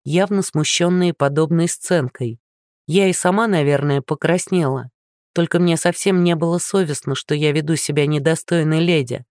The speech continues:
Сейчас это было неважно. «Когда мы поднимемся наверх и все это закончится, я отшлепаю вас по попе, мисс Дорнан, и никто мне не помешает наказать вас за упрямство»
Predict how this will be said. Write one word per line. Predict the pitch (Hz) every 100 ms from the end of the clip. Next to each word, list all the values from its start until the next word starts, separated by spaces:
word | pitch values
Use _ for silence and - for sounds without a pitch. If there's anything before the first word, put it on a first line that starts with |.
| _ _ -
Сейчас | - 190 214 -
это | 147 147
было | 147 160 147
неважно. | 147 156 151 143 - 120 117 _ _ _ _ _ _
«Когда | - 113 123 143
мы | 123
поднимемся | 117 127 123 147 127 123 - 123
наверх | 131 143 151 139 -
и | 113
все | - 143 127
это | 123 117
закончится, | 123 - 175 180 - - 98 95 _ -
я | 107 131 151
отшлепаю | - - 131 143 - 127 120
вас | 131 123
по | - 117
попе, | - 143 -
мисс | 107 120 110
Дорнан, | 113 123 107 98 98 _ _ _ -
и | 123
никто | 131 127 - 127 143
мне | 143 135
не | 135
помешает | 131 127 127 - 139 117 -
наказать | 123 131 127 131 -
вас | 123 113
за | 113
упрямство» | 127 117 135 131 110 - 101